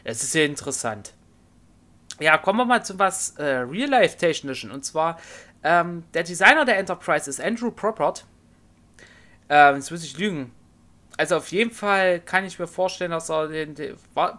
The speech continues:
war er verantwortlich für den Warbird? Ich bin mir jetzt nicht sicher. Aber er hat auf jeden Fall viel Arbeit für, äh, The Next Generation gemacht. Ähm, die Galaxy-Klasse ist tatsächlich aus, ähm, weiterentwickelten Concept Arts von der Constitution-Klasse entstanden.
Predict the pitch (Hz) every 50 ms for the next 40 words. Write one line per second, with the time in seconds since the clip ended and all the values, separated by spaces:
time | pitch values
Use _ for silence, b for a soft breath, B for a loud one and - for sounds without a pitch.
0 | - 151 156 196 233 233 247 247 254 262 - - - - - - - 214 220 -
1 | 233 220 226 220 - - 208 202 185 180 190 233 233 247 269 269 269 - - -
2 | 208 190 190 180 - 160 151 - - 208 - 170 196 240 - b b b b b
3 | b _ _ _ _ _ _ _ _ _ _ - - - 170 170 175 175 175 170
4 | 151 - 185 180 170 170 160 151 - - - 196 190 156 165 165 160 170 165 160
5 | 160 - - - 151 143 135 135 135 B B B B B B B B B B B
6 | - 143 139 135 135 143 151 175 175 - - 151 143 147 156 180 180 180 151 131
7 | 127 143 175 - - _ _ B B B B B B B B - 160 160 165 170
8 | 170 156 156 170 170 165 - _ - 180 202 285 330 - - - 220 - - 208
9 | 185 180 - - 170 175 175 - 185 170 170 - - 233 269 - - - 269 254
10 | - - - - 165 180 180 180 175 170 165 - - - - - 151 156 156 147
11 | 147 135 131 131 - 151 202 233 - 226 208 202 - 233 - 226 214 - - 170
12 | 156 - - 240 262 254 - - 185 175 - - - 151 156 175 - - - -
13 | - - 175 165 160 156 147 147 139 - 214 214 214 - 180 - - 220 254 269
14 | - - 208 - - 165 156 147 - 143 110 131 139 - - - 135 135 156 151
15 | - 185 226